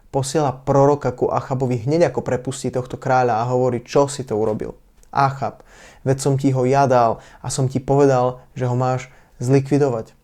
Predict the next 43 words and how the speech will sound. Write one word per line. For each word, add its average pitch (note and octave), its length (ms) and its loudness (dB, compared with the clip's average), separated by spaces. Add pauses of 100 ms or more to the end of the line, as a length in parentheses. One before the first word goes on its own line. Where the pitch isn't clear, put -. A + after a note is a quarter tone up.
lebo C3 160 -4
toto C#3+ 240 0
je C#3 80 -2
tvoj C#3+ 160 2
nepriateľ. C#3+ 560 0
Dvakrát D#3 400 0
na C3+ 80 -2
teba C3+ 240 2
zaútočil, B2+ 480 -2
chcel E3 160 2
ťa C#3 240 0
zničiť, C#3+ 400 -4
ty - 80 -4
to C3 80 -4
nechápeš?" C3+ 560 0 (960)
A C3+ 240 2
Boh D3 160 6
mu C#3+ 160 2
hovorí: B2+ 320 2
"Vieš C3+ 320 2
čo, A#2+ 80 0
pretože C3+ 400 -2
si C#3 80 -2
ho B2+ 80 -2
pustil, B2 720 -2 (240)
tak - 400 -6
bude C3 400 2
tvoj C#3 400 4
život A#2 400 -4 (400)
za B2+ 240 0
jeho B2 240 0
život. G#2+ 320 -12 (240)
Ty C3+ 160 0
si C#3 160 -2
pustil D3+ 400 0
jeho, B2 320 -2 (240)
tak - 260 -8 (160)
to C#3 140 0
bude C3 240 0
tvoj C3 240 0
život B2+ 160 -2
miesto C3 400 -4
neho A#2 320 -8